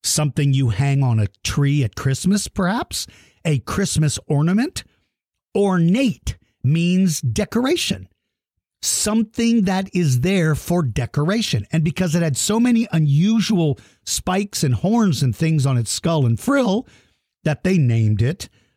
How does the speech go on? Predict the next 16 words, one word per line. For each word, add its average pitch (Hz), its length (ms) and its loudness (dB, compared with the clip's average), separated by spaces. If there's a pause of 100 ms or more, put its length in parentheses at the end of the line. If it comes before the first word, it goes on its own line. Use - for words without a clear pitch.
(120)
um, 131 360 2 (260)
ornate 147 560 0 (180)
horned 208 380 2
face. 113 340 -2
That's 104 240 -2
what 123 100 0
its - 180 -4
name 160 260 2
means. 143 400 0 (540)
Cosmoceratops 185 960 0
is 156 140 0
considered 147 400 0
a 120 40 0
medium-sized 131 920 2
dinosaur, 117 600 0 (340)
probably 165 920 0